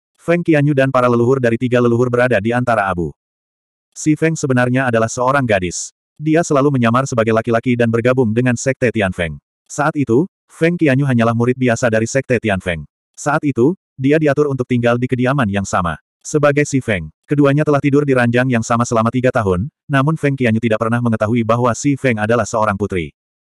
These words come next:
Tapi Feng Qianyu sudah lama jatuh cinta pada orang suci Feng Xinyan. Setelah dia menjadi patriark, dia ingin menikahi orang suci Feng Xinyan. Si Feng mengetahui hal itu dan sangat marah. Bagaimana dia bisa berdamai setelah ditiduri oleh Feng Qianyu selama tiga tahun?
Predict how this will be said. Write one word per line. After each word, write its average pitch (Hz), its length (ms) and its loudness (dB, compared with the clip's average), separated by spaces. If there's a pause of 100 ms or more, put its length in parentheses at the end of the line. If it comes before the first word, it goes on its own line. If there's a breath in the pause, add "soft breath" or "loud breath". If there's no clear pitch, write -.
(500)
Tapi 156 240 0
Feng 160 160 0
Qianyu 143 240 2
sudah 123 240 0
lama 117 240 2
jatuh 120 240 0
cinta 127 240 0
pada 117 160 0
orang 120 240 0
suci 156 320 -2
Feng 131 240 -2
Xinyan. 92 400 -2 (560)
Setelah 151 400 0
dia 147 160 0
menjadi 123 240 0
patriark, 120 400 0 (240)
dia 135 160 0
ingin 143 160 0
menikahi 113 320 0
orang 113 160 0
suci 127 320 -2
Feng 127 240 -2
Xinyan. 92 480 -4 (560)
Si - 160 0
Feng 165 240 0
mengetahui 127 400 0
hal 123 160 0
itu 131 240 2
dan 120 160 2
sangat 139 320 -2
marah. 90 240 -2 (320)
Bagaimana 143 480 2
dia 151 160 2
bisa 127 160 -2
berdamai 120 400 0
setelah 117 240 0
ditiduri 120 320 0
oleh 110 160 0
Feng 147 240 -2
Qianyu 131 320 0
selama 117 320 0
tiga 117 240 -2
tahun? 90 320 -4